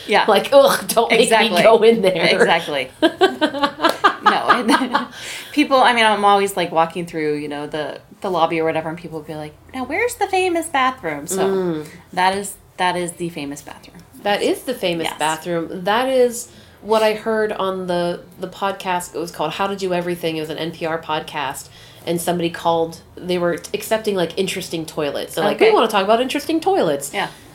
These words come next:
Speaker 2: How,
Speaker 1: <laughs>
Speaker 2: who knew that Mister Madonna crafted the, the perfect crazy toilet?
Speaker 1: Exactly.
Speaker 2: <laughs> Well, urinal.
Speaker 1: Yes.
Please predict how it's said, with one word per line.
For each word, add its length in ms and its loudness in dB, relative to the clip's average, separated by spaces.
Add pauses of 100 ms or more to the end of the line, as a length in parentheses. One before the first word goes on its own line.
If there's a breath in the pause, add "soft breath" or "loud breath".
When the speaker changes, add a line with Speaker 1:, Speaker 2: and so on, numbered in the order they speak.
(220)
Speaker 2:
How, 460 4
Speaker 1:
<laughs> 500 -8
Speaker 2:
who 340 10
knew 460 6 (160)
that 160 2
Mister 320 0
Madonna 420 2
crafted 600 2 (340 loud breath)
the, 640 -2
the 140 -4
perfect 720 -6 (220)
crazy 340 -6
toilet? 380 -10
Speaker 1:
Exactly. 360 0
Speaker 2:
<laughs> 280 2
Well, 160 4
urinal. 420 -2
Speaker 1:
Yes. 320 -4